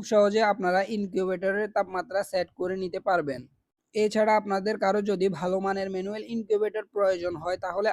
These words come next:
আমাদের সাথে যোগাযোগ করতে পারেন। আমরা সারা বাংলাদেশে কুরিয়ারের মাধ্যমে মেশিন ডেলিভারি দিয়ে থাকি। এছাড়াও ইনকিউবেটরের সকল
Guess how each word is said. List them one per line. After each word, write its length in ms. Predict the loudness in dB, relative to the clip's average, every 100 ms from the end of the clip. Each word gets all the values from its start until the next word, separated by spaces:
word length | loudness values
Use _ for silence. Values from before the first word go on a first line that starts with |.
| 0
আমাদের 300 | -2 -4 -4
সাথে 240 | -6 -6 -6
যোগাযোগ 380 | -6 -6 -6 -6
করতে 300 | -10 -8 -4
পারেন। 280 | 0 0 -2
আমরা 240 | -6 -6 -6
সারা 260 | -4 0 0
বাংলাদেশে 600 | 0 -2 -6 -8 -6 -4 0
কুরিয়ারের 420 | 2 4 4 4
মাধ্যমে 440 | 2 0 0 0 0 0 -2
মেশিন 280 | -2 -2 0
ডেলিভারি 460 | 2 2 2 2 2
দিয়ে 200 | 0 0
থাকি। 360 | -2 -6 -8 -10 -2
এছাড়াও 460 | 2 4 4 4 4 0
ইনকিউবেটরের 720 | -2 0 0 0 0 0 0 0
সকল 260 | 0 0